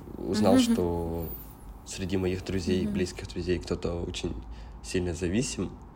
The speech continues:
Speaker 1: я не знаю, как бы я отреаги-, отреагировал, и не знаю, смог бы ли я найти какие-то нужные слова, чтобы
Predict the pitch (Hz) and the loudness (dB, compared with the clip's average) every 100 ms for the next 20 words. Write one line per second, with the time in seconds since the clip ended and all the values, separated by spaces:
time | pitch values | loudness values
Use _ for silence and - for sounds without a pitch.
0 | - 110 113 113 117 98 101 - 92 90 | -2 4 6 6 6 6 4 2 2 4
1 | 87 - 92 87 87 85 101 92 92 127 | 2 2 2 2 0 0 4 4 4 2
2 | 156 98 90 - - 98 98 98 98 104 | 4 0 -2 -8 -6 -2 0 2 2 6
3 | 107 101 - 101 98 101 92 90 90 90 | 6 6 4 2 4 2 4 4 4 2
4 | - - 92 87 - 90 - 92 - 87 | 0 -2 0 0 -2 -6 -2 -2 0 0
5 | 92 95 87 85 85 87 104 - - 85 | 0 0 -2 -2 0 2 2 0 -4 -2
6 | 85 82 82 | 0 -2 -4